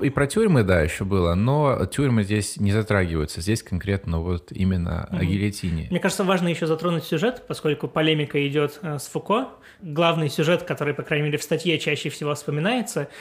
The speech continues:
Speaker 2: это такое сравнение казни Дамьена. Это такой французский, можно сказать, преступник. Он покушался на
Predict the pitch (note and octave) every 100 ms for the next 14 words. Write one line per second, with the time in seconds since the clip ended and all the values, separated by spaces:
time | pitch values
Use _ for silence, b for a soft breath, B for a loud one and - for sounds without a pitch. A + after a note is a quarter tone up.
0 | B - D#3+ D#3+ D3+ D3 C#3+ D#3 D3 -
1 | D#3 D#3 F3+ E3 D3+ C#3 C3+ - B _
2 | - E3+ D3+ D3 C3+ C3+ D3 D3 D#3 B3
3 | G3 C#3 B B - E3 C3+ - D3 D#3+
4 | D#3+ D#3 G#3 - F3 D3 C#3 - D#3+ -
5 | D3+ D#3+ - C4+ B3 E3 D#3 D3+ D#3 -
6 | D3+ F3+ F3 - C3+ C#3+ D3